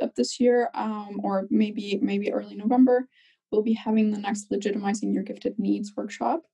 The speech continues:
This is very relevant to everything that we're saying because it's another one of those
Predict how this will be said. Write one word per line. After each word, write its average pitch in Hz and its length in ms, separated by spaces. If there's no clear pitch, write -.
This 226 200
is 214 120
very 220 340
relevant 202 560
to 208 100
everything 196 380
that 202 140
we're 196 160
saying 196 680
because 180 760
it's - 520
another 190 440
one 190 260
of 196 140
those 185 480